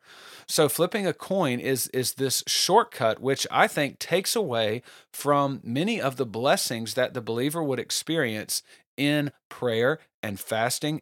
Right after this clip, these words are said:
and reading God's word and counseling with other believers. There is great, uh, there, there's a great blessing in struggling with that decision and seeking out what, what is God's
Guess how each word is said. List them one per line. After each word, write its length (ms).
and 180
reading 300
God's 320
word 400
and 160
counseling 600
with 160
other 380
believers. 640
There 180
is 240
great, 600
uh, 260
there, 220
there's 240
a 40
great 440
blessing 580
in 340
struggling 720
with 240
that 240
decision 500
and 200
seeking 480
out 260
what, 320
what 320
is 280
God's 460